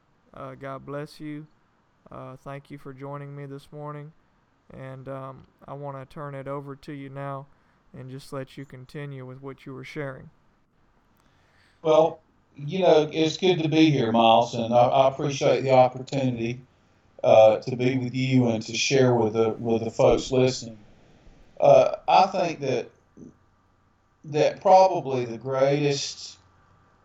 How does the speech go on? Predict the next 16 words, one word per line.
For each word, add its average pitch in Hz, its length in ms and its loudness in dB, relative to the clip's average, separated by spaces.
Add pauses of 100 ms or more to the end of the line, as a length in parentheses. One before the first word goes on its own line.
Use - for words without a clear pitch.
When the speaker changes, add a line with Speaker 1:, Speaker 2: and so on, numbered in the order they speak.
(280)
Speaker 2:
challenge 170 680 4
that - 180 -6
the 117 80 -14
church - 460 -6
faces 143 540 0
today 123 680 0 (1120)
in 143 180 4
America 151 840 4
is 127 240 -2
not 147 280 2
what's 170 300 2
going 139 340 0
on 127 240 0
in 117 80 -6
the 117 140 -12
country, 139 600 -2